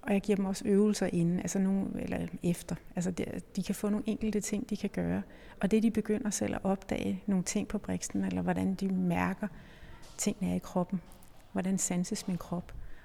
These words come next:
Og så det faktisk selv at opdage det imellem sessionerne.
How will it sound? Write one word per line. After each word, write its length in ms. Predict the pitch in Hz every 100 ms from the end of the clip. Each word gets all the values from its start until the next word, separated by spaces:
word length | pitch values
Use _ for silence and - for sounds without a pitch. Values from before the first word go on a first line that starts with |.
| -
Og 100 | 185
så 80 | 196
det 140 | 202
faktisk 360 | - 180 - -
selv 180 | 196 196
at 60 | -
opdage 420 | 196 - - -
det 180 | 196 196 - - - -
imellem 380 | 202 202 - 214
sessionerne. 600 | 196 - - - 160